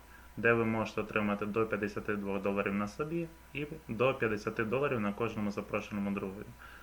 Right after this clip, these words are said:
Для того, щоб забрати дані кошти, вам необхідно перейти за цим посиланням, скача-,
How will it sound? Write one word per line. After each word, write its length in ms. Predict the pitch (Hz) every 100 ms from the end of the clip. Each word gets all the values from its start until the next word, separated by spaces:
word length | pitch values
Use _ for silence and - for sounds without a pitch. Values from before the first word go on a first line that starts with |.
| -
Для 80 | 131
того, 160 | 143 151
щоб 160 | 131
забрати 500 | 117 113 127 123 120
дані 280 | 110 110 110
кошти, 340 | 107 110 - 110
вам 140 | 107
необхідно 500 | 107 101 - 104 101
перейти 420 | 107 104 101 110
за 100 | 98
цим 220 | 95 104
посиланням, 640 | 101 101 127 147 160 156 143 - - - -
скача-, 460 | - 120 104 110